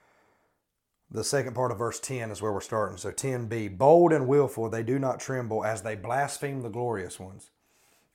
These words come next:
Now here, Peter is talking about false teachers, and he says that false teachers blaspheme the glorious ones. "Whereas angels, although greater in might and power, they don't even pronounce a blasphemous judgment against them before the Lord." So here's what he's saying. The glorious ones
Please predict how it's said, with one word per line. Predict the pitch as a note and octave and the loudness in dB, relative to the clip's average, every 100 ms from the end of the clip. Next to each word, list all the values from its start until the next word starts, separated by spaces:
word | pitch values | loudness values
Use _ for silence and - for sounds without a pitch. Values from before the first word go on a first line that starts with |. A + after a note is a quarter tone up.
| - | -14
Now | G#2 | -12
here, | F#2+ D3+ F#3 | -4 0 2
Peter | D#3 D3+ D#3+ D3 | 2 0 0 0
is | - | 0
talking | C#3+ C3+ B2+ | -4 -2 -4
about | A#2 - | -4 -2
false | C3 A#2+ | 0 0
teachers, | - C#3+ C3+ G#2+ | -2 -8 -8 -10
and | A#2 | -10
he | A2+ | -10
says | - C3+ G2+ | -6 -6 -8
that | - | -10
false | - D3+ E3+ | -2 0 0
teachers | - F3+ - A#2+ | -2 -2 -2 -8
blaspheme | F#2 A#2+ C#3 D#3 - D#3 D3 | -8 -2 0 0 -2 -4 -4
the | C3 | -2
glorious | A#2+ C3 A#2+ F#2+ - | 0 2 2 -2 -8
ones. | G2 G2 _ _ _ - - - _ | -16 -18 _ _ _ -20 -20 -20 _
"Whereas | G2+ C3 D#3+ D3 C3 - | -2 2 4 4 2 -2
angels, | C#3+ F#3 G3+ A2 G2+ A2 B2 | -2 0 0 -2 -2 -4 -2
although | - C3 C#3+ C3+ | 4 6 6 4
greater | C3 A2+ C3+ E3+ F3 F3+ | 2 2 4 4 4 2
in | C3+ C3 | 0 -2
might | B2 C#3 D3 - | 2 4 2 0
and | A#2+ | -8
power, | - C#3+ D3 A2+ G#2+ - - | -2 0 2 0 -2 -10 -12
they | G#2+ D3+ G3 | 2 4 6
don't | E3+ D#3+ C3 | 6 6 4
even | C#3 A#2+ | -4 -4
pronounce | A2 B2 A#2+ A2+ | -6 -6 -4 -4
a | A2+ | -4
blasphemous | G#2+ A#2+ A#2 A2 G#2 F#2 | -2 -2 -2 -8 -10 -8
judgment | A2+ A2 G#2+ A2 | -6 -6 -8 -12
against | G2 A2 F#2+ - | -10 -12 -12 -12
them | G#2 | -12
before | G2 A2 F#2+ | -10 -10 -10
the | |
Lord." | F#2+ F#2+ F#2 - | -10 -10 -12 -10
So | A#2 | -8
here's | G#2+ D#3 E3+ | -4 -4 -2
what | F#3+ | -2
he's | D3 | -2
saying. | - A#2 F#2+ | -2 -4 -4
The | F#2+ | -6
glorious | A2 C3 G3+ A3 C3+ - | 0 8 12 12 10 2
ones | G#2+ G#2 A2 | -6 -8 -12